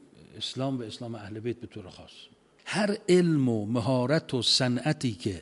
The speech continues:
در نزدیک سازی فرد و جامعه اسلامی و امت اسلامی و بلکه جامعه بشری به شاخصهای مورد تایید انبیا، یعنی با، به انسان معیار،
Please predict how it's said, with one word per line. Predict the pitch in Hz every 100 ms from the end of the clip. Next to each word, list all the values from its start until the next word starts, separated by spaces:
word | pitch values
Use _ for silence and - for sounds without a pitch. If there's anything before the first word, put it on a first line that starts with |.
| -
در | 135 131
نزدیک | 123 131 117 120 123 -
سازی | - 127 123 127 160
فرد | 131 - 143 156 127 120
و |
جامعه | 110 120 117 123 156 156
اسلامی | 127 131 117 135 131
و |
امت | 120 117 123 151
اسلامی | 143 120 139 135 156
و | 147 147
بلکه | 156 151 151
جامعه | 135 127 165 165
بشری | 110 - 90 71 _ _ _ _ _ _ _ _ _ _ _ _ 110 107
به | 170 175
شاخصهای | - - 131 120 135 117 98 143 175 180 175 165
مورد | 151 131 127 123 127 -
تایید | 123 123 175 175 160 156 151 - _ _ _
انبیا، | 127 120 117 110 - - _ _ - _ _ _ _ _ _ _ _ _ _ _
یعنی | 131 151
با، | 131 127 120
به | - 123 120 113 - _ _ -
انسان | 123 120 - 143 156 143
معیار، | 127 113 113 101